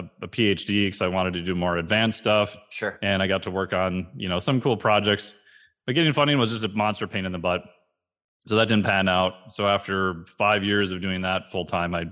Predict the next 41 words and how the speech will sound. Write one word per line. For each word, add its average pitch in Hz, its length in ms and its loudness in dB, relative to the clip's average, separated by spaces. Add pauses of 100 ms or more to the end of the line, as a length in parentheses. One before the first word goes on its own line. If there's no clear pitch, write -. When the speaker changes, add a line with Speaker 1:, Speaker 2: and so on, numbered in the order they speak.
(140)
Speaker 1:
dropped 101 320 0
out 92 340 2
with 90 160 -8
only 87 320 -6 (140)
two 135 140 0
classes 104 400 2
left 98 160 -2
to 92 60 -4
finish. 92 380 -2
I 101 60 2
hadn't 101 200 0
started 85 260 -6
research. 87 500 -8 (580)
Went 123 140 2
over 123 80 4
to 120 80 4
the 117 60 6
exercise 107 360 2
physiology 143 500 2
department 135 500 0 (260)
and 92 140 -10
started 95 360 -2
there. 104 460 4 (400)
Started 95 240 -4
working 92 260 -4
on 90 140 -4
heart 92 140 0
rate 90 180 -2
variability 90 960 -2 (120)
and 85 360 -4
metabolic 95 420 2
flexibility, 156 760 0 (160)
'cause 90 120 -8
I 95 60 0
was 90 100 -2
the 98 60 -4
only 98 160 0
Speaker 2:
Mm-hmm. 92 80 0
Speaker 1:
one 92 120 0
there 92 240 0
who 92 140 -4